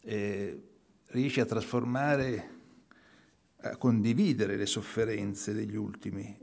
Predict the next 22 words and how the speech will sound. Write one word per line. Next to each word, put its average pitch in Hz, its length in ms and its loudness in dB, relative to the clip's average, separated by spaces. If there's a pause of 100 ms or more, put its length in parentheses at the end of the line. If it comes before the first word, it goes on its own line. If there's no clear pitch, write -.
e 113 340 -4
riesce 120 300 2
a 110 40 2
riscattarle 104 960 -2
per 107 160 -6
trasformarle 110 760 -2
in 104 260 -6
un 104 80 -2
messaggio 101 680 -6
di 101 160 -8
bene, 104 680 -10 (760)
opere 101 300 -6
di 98 100 -4
luce 101 280 -8
appunto. - 600 -16 (1000)
Quindi 139 240 -2
la 123 80 2
spiritualità 123 1000 6 (640)
parla 110 280 2
a 98 60 2
tutti. - 460 -10 (840)
Ma 113 220 -2